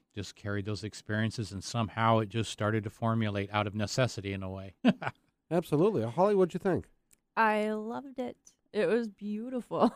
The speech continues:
Speaker 3: <laughs>
Speaker 2: As a matter,
Speaker 1: Thank you.
Speaker 2: as a matter of fact, if you'd like to, um, get a C D, you can come to Randy's car.
Speaker 1: Yeah, come to my,
Speaker 3: <laughs>
Speaker 1: come
Speaker 3: I
Speaker 1: to
Speaker 3: was
Speaker 1: my
Speaker 3: just
Speaker 1: Jeep. It'll be in the parking lot. I got a few out there.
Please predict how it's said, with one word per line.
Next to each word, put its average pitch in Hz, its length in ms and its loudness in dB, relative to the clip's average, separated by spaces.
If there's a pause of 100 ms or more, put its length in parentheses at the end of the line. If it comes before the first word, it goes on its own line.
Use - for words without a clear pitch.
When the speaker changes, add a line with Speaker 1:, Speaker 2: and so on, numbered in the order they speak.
Speaker 3:
<laughs> - 80 -20
Speaker 2:
As - 680 8
a - 20 8
matter, 202 280 10
Speaker 1:
Thank 110 120 6
you. 160 60 6
Speaker 2:
as 151 80 8
a 160 60 10
matter 180 160 12
of 170 80 6
fact, 175 280 8
if 151 140 2
you'd 156 120 8
like 170 280 8
to, 185 340 8
um, 131 460 8
get 170 180 4
a 202 60 4
C 131 180 2
D, 117 220 4
you 131 180 4
can 127 160 -2
come 165 240 0
to 151 140 -2
Randy's 143 400 2
car. 113 520 0
Speaker 1:
Yeah, 147 300 10
come - 120 10
to - 100 12
my, 151 140 8
Speaker 3:
<laughs> - 360 6
Speaker 1:
come 165 160 10
Speaker 3:
I - 40 12
Speaker 1:
to - 60 12
Speaker 3:
was 170 60 12
Speaker 1:
my 156 140 12
Speaker 3:
just - 140 12
Speaker 1:
Jeep. 151 240 12
It'll 131 120 8
be 135 140 10
in 139 60 10
the 131 100 8
parking 143 340 10
lot. 120 160 8
I 110 80 8
got 127 140 10
a 120 60 8
few 135 260 8
out 117 200 8
there. 117 220 2